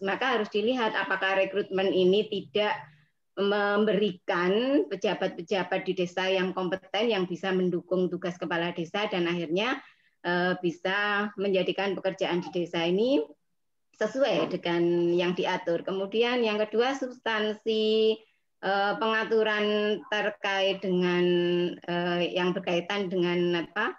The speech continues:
bagaimana pelaksanaan A D D dan pertanggungjawabannya itu seperti apa? Kenapa kok kemudian hanya dibuat akal-akalan saja kalau menyusun? Kan ini, eh, penting karena saya lihat juga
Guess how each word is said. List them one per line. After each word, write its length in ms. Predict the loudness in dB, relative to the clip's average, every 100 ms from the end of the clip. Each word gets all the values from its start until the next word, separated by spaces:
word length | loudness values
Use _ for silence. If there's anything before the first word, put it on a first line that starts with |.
| _ _ _ _ _ _ _ _
bagaimana 880 | -4 -2 2 2 2 2 2 0 0
pelaksanaan 640 | -2 -2 -4 -2 0 0
A 80 | -2
D 320 | -2 -4 -2
D 320 | 2 4 6 4
dan 240 | 2 0
pertanggungjawabannya 1400 | 0 -2 2 2 0 0 -2 -2 0 2 2 2 0 0
itu 160 | -2
seperti 400 | -6 -6 -6 -4
apa? 720 | -2 -2 -4 -6 -2 0 -2
Kenapa 400 | -4 -4 -2 -2
kok 160 | -4 -6
kemudian 560 | -2 -2 0 0 2 0
hanya 560 | 0 0 2 0 -2 -4
dibuat 320 | -8 -2 -2
akal-akalan 720 | -2 -2 0 0 0 0 0
saja 320 | -2 -2 -2 -2
kalau 240 | -2 -2
menyusun? 800 | 0 0 0 0 0 0 -2 -4
Kan 160 | -4 -4
ini, 560 | -2 -2 0 -2 -2
eh, 160 | -2 -2
penting 400 | -4 -2 0 2
karena 320 | 2 -2 -2
saya 240 | 0 0
lihat 320 | 0 -2 -6 -6
juga 480 | -8 -2 0 0